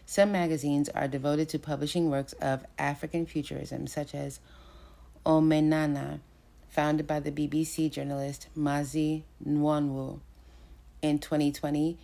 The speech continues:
to mark our tenth anniversary, we collaborated with writer Wole Talabi to publish a free collection of African futurist stories. The collection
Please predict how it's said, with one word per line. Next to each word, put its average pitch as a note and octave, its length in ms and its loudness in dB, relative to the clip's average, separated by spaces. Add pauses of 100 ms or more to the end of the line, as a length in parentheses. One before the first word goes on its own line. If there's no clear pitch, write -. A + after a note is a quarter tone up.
(200)
to - 100 -4
mark C#3+ 360 2
our C#3 240 -2
tenth A3 440 -2
anniversary, C#3 800 -6 (340)
we G3+ 160 0
collaborated D#3 760 0
with C#3+ 220 -6
writer D3 320 2
Wole D3 520 0
Talabi D3 680 -4
to D3+ 180 -4
publish D#3+ 480 -4 (100)
a C#3+ 160 -2
free G#3+ 300 -4
collection C#3+ 640 -4 (380)
of D3 240 -6
African F#3 640 -2
futurist D3+ 600 -6 (120)
stories. E3 680 -4 (520)
The E3+ 100 2
collection E3+ 720 -2